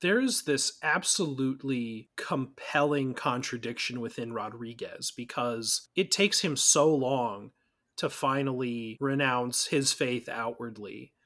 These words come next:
But he doesn't have the same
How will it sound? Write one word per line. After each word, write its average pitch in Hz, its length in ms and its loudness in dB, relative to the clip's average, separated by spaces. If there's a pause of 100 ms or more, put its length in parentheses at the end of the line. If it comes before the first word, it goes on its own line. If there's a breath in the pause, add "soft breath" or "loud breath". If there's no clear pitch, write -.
(960)
But 175 480 4 (140)
he 208 420 2
doesn't 220 400 4
have 180 460 4
the 151 80 0
same 151 680 2